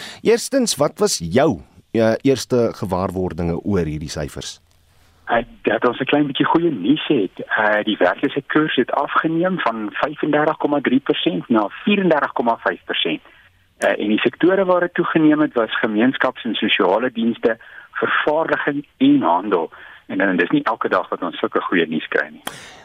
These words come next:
Speaker 1: Eh, die land is nog steeds in die moeilikheid wat dit werkloosheid, eh, betref, of hoe?
Speaker 2: Ja, nee, die werkloosheidskoers in die breë is nog steeds baie hoog. Nee,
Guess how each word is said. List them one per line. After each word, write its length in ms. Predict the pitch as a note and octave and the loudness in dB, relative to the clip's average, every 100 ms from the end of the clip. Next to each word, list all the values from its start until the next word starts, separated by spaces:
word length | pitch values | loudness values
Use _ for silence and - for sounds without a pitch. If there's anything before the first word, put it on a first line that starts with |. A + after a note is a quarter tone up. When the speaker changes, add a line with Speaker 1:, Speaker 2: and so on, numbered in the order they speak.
| - - | -8 -4
Speaker 1:
Eh, 340 | - A3+ A3+ | -2 0 2
die 80 | C#4 | 4
land 240 | A#3 B3+ | 4 0
is 120 | B3+ | -2
nog 140 | - G3+ | -2 -2
steeds 280 | G3+ G3 D#3 | 0 0 2
in 60 | |
die 80 | A2 | 4
moeilikheid 520 | C3+ G#3+ D#3 G#2+ F2 | 4 4 2 -2 0
wat 100 | G#2+ | 0
dit 120 | G2+ | 2
werkloosheid, 640 | F2+ F#2+ - F#2+ F2 F#2 - | 2 0 -2 -4 -2 -2 0
eh, 160 | G2 F2+ | 0 0
betref, 360 | D2+ - F2 D#2+ | -2 -4 -2 -4
of 120 | D#2 | -6
hoe? 120 | C#2+ - _ _ _ _ _ _ _ - - | -10 -14 _ _ _ _ _ _ _ -10 -8
Speaker 2:
Ja, 340 | - A2 B2 - | 0 0 0 -2
nee, 120 | A#2 | -2
die 120 | G#2 G#2+ | -2 0
werkloosheidskoers 760 | G#2 D#3+ F3+ D#3+ D3 - D3 | 0 -2 -2 0 0 2 0
in 160 | - A#2+ | 0 -4
die 80 | - - | -4 -4
breë 440 | G#2 A2 A2+ G#2+ | 0 2 2 0
is 100 | G2+ | -4
nog 180 | G#2+ - | -2 -2
steeds 280 | - A2 - - | 0 0 -2 -2
baie 260 | D#2+ F#2+ | 0 2
hoog. 400 | F2+ D#2+ D#2+ - - - - | -2 0 -2 -4 -10 -12 -8
Nee, 160 | - | -2